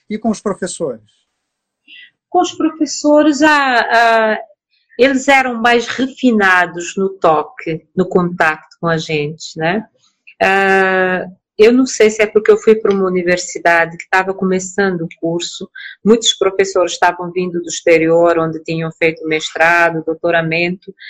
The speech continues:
Speaker 2: então, ah, as coisas aconteceram de forma não tão, não tanto como com os colegas.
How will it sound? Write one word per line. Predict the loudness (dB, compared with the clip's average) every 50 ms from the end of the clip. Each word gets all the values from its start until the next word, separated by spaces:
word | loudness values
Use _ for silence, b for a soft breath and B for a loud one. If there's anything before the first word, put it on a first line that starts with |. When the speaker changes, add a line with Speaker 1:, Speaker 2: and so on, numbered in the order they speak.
| B B B B -16
Speaker 2:
então, | -6 0 2 4 4 4 4 2 2
ah, | 2 4 4 6 4 4 4 2 0 -2
as | -4 -6
coisas | 0 4 6 6 6 6 4 0
aconteceram | -2 0 0 -2 -2 -2 -2 -2 0 0 0 0 -2
de | -4 -10 _ _
forma | 0 2 2 2 0 0 -2 -2 -2 -2 -2 -2 -4 -4 -6 -10 -12 _ _ _ _ _ _ _ _ _ _ _ _ _
não | 4 6 6 6 6 4
tão, | 2 0 2 4 4 4 4 4 4 4 4 4 4 2 0 -2 -4 -6 -14 _ _ _ _ _
não | 2 4 4 4
tanto | 4 4 4 4 4 2 -2 -6 -2
como | 0 2 4 4 4 2 0
com | 2 2 4 4
os | 4 2 0
colegas. | 0 2 2 4 2 2 0 -2 -2 -6 -8 -8 -12